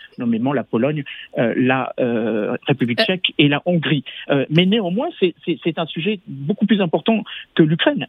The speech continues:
Speaker 1: Euh, l'Ukraine est en fait le théâtre, euh, de, euh, d'un nouveau dialogue stratégique entre les États-Unis et la Russie. Ce, quant à la limitation des missiles balistiques,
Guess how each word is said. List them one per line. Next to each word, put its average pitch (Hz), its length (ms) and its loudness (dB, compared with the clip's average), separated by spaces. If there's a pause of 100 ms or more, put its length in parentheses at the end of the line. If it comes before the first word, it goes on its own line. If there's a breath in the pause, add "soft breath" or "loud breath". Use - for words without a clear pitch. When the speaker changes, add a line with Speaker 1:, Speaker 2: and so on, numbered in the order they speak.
(120)
Speaker 1:
Euh, 143 200 0
l'Ukraine 185 520 0
est 143 160 0
en 147 80 0
fait 202 320 0
le 143 220 2
théâtre, 190 520 2 (320 loud breath)
euh, 127 80 0
de, 175 420 2
euh, 135 240 0
d'un 135 280 -2
nouveau 165 200 2
dialogue 170 320 -2
stratégique 143 540 -4
entre 131 180 -6
les 127 140 0
États-Unis 135 480 0 (320 loud breath)
et 147 80 6
la 143 80 2
Russie. 131 480 -2 (140)
Ce, - 60 -6
quant 156 200 -2
à 147 140 4
la 135 100 2
limitation 160 500 2
des 156 120 2
missiles 151 160 -4
balistiques, 165 540 0